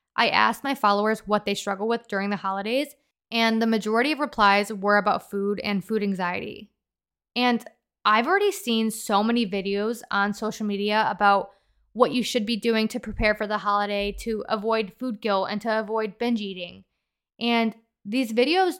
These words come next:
do offer advice and plans, and I don't wanna knock that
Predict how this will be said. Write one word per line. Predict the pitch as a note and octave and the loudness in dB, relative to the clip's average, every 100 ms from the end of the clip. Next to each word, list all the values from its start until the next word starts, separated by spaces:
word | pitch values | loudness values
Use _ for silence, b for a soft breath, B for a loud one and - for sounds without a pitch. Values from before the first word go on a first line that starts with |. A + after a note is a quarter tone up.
| _ | _
do | A#3 A#3 - | -4 -2 0
offer | - F#3+ F#3+ G#3 G#3 | 4 4 4 -2 -2
advice | G3+ F3+ F#3 F#3+ G3 - | -4 -2 -2 0 -4 -6
and | G3+ | -8
plans, | - F#3+ F#3+ G3 A#3+ - | -8 -10 -6 -4 -6 -4
and | A3+ | 0
I | A3+ | 2
don't | C4 C4 | 2 2
wanna | F#4+ D4+ | 2 2
knock | G#3 F#3+ F#3 - | 0 0 0 0
that | A3 A#3 | 2 4